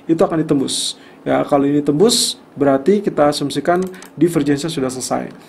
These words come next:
Artinya lagi, kita akan melihatnya dari sisi yang lain. Apakah nantinya swing high itu akan kembali mentok di sisi, eh, level resisten,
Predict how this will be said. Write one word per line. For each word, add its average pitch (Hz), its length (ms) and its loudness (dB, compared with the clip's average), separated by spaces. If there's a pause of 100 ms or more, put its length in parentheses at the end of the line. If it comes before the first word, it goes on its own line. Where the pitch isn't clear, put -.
(160)
Artinya 208 400 2
lagi, 165 400 2
kita 208 320 0
akan 180 160 0
melihatnya 165 480 2
dari 156 320 0
sisi 170 240 0
yang 160 80 2
lain. 165 400 2
Apakah 160 400 0
nantinya 170 480 -2 (320)
swing 170 240 4
high 165 240 4
itu 160 80 0
akan 165 240 0
kembali 160 400 0
mentok 143 320 -2
di 135 80 -4
sisi, 139 560 2
eh, 131 320 -2
level 143 400 2
resisten, 196 480 0